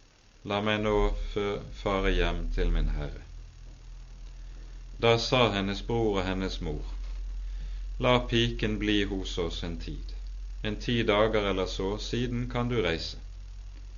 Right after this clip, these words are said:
Men han sa til dem, "Hold meg ikke tilbake, nå da Herren har latt min reise lykkes. La meg få ta av sted, så jeg kan komme hjem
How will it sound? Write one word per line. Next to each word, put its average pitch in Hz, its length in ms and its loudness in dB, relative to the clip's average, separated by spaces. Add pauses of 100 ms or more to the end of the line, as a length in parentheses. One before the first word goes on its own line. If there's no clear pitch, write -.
(640)
Men 92 140 -6
han 101 240 4
sa 101 280 4
til 92 320 0
dem, 80 260 -4 (480)
"Hold 117 240 4
meg 107 240 6
ikke 107 200 -4
tilbake, 95 600 0 (880)
nå 107 240 2
da 101 200 4
Herren 101 300 4
har 98 80 2
latt 110 340 -2
min 110 200 -4
reise 98 380 -2
lykkes. - 560 -6
La 113 160 2
meg 110 220 2
få 117 100 0
ta 107 260 2
av 101 120 -2
sted, 87 400 0 (760)
så - 180 4
jeg 107 120 6
kan 104 140 0
komme 104 320 0
hjem 101 320 2